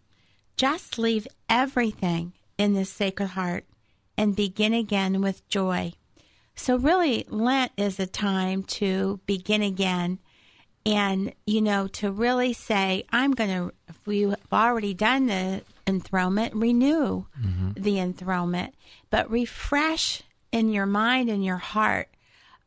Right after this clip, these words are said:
Speaker 1: the gift that you have that our Lord has appeared with his heart exposed
Speaker 2: Right.
Speaker 1: and given these promises that the Lord always makes good on his promises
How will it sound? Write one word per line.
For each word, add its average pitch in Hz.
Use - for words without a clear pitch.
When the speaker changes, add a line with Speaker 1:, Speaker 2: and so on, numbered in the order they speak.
Speaker 1:
the 226
gift 262
that 208
you 220
have 202
that 202
our 190
Lord 202
has 185
appeared 233
with 202
his 190
heart 196
exposed 180
Speaker 2:
Right. 107
Speaker 1:
and 202
given 277
these 208
promises 196
that 202
the 208
Lord 233
always 240
makes 196
good 214
on 180
his 180
promises 185